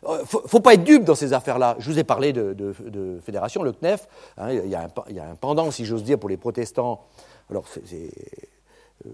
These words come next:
plus, plus, peut-être plus traditionnel, mais c'est pas tout à fait vrai, puisque certains ont la double appartenance à les évangéliques. La Fédération protestante de France,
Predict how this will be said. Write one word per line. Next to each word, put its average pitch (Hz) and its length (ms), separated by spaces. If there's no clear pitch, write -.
plus, 95 160
plus, 90 220
peut-être 92 300
plus 104 100
traditionnel, 110 560
mais 95 180
c'est - 140
pas 110 140
tout - 180
à 95 40
fait 110 140
vrai, 110 200
puisque - 240
certains 107 260
ont 104 40
la 95 120
double 95 420
appartenance 101 480
à 95 60
les 87 120
évangéliques. 95 380
La 123 80
Fédération 127 360
protestante 107 460
de 113 80
France, 214 440